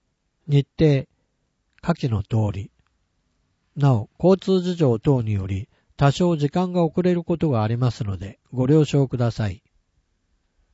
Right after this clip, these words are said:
令和六年度、犬の登録及び狂犬病予防注射日程表。表の説明。合皮、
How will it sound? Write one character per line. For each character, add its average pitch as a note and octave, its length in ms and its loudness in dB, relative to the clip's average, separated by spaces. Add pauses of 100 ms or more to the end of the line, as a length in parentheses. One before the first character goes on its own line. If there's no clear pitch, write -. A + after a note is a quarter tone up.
(500)
令 E3 220 4
和 C#3+ 160 4
六 A2+ 220 -2
年 A#2+ 260 0
度、 F#2 260 -8 (320)
犬 F3 280 4
の F3+ 140 6
登 E3+ 340 2
録 D3+ 360 0
及 C#3+ 200 6
び B2+ 220 2
狂 E3+ 260 2
犬 F3 300 -2
病 D3+ 300 2
予 C#3 140 2
防 F3 240 4
注 D#3+ 260 -2
射 A2 200 -4
日 G#2+ 180 -4 (160)
程 C#3 120 4
表。 G#2+ 460 0 (1040)
表 F3 160 4
の E3+ 120 4
説 C#3 280 -2
明。 A#2 360 0 (840)
合 C#3 200 4 (160)
皮、 D#3+ 240 2